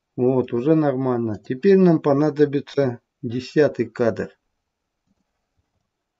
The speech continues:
Так, на десятом кадре вот этот персонаж,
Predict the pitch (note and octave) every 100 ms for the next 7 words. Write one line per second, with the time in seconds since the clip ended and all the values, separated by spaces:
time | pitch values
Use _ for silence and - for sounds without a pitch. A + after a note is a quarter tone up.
0 | _ _ _ _ _ _ _ _ _ _
1 | _ _ _ _ - E3+ D#3+ - D3 D3+
2 | D#3+ E3+ F3 D#3 - C#3 C3 - G3 E3+
3 | C#3 A#2 G#2+ - C3+ C3 D#3 D3 B2+ -
4 | D3 B2+ - E3 G3 F#3+ F#3+ -